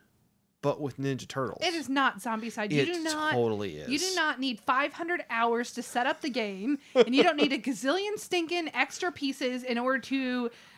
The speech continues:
Speaker 2: keep the game going because you keep running out of stinking pieces.
Speaker 1: It's just Zombicide, but with turtles.
Speaker 2: But
Speaker 1: It
Speaker 2: you don't
Speaker 1: really
Speaker 2: run out of
Speaker 1: is.
Speaker 2: crap. I mean, it, and it doesn't take five hundred hours to set it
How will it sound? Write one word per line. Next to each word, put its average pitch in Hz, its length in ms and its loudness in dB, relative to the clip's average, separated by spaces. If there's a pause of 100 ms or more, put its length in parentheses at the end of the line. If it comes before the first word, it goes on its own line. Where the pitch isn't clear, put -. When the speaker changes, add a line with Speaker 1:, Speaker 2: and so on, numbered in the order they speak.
(260)
Speaker 2:
keep 349 280 0
the 403 80 2
game 311 300 0
going 247 400 2
because 247 260 -2
you 226 60 -4
keep 285 240 -2
running 277 300 2
out 277 160 2
of 254 60 -8
stinking 302 360 -2
pieces. 202 480 -4
Speaker 1:
It's 226 140 -2
just - 400 -4
Zombicide, 120 580 0
but 104 140 -6
with 110 120 -12
turtles. 113 580 -4 (220)
Speaker 2:
But 151 120 -2
Speaker 1:
It - 60 -4
Speaker 2:
you 392 60 8
don't 440 140 6
Speaker 1:
really 147 160 8
Speaker 2:
run 381 140 8
out 440 120 6
of 466 60 4
Speaker 1:
is. 427 100 -2
Speaker 2:
crap. 254 420 0
I 269 40 -4
mean, 311 260 -2 (320)
it, 285 180 -6 (100)
and 330 100 0
it 294 100 -2
doesn't 359 220 0
take 349 220 -2
five 349 220 4
hundred 370 200 2
hours 403 320 4
to 349 60 -8
set 403 220 0
it 403 80 -2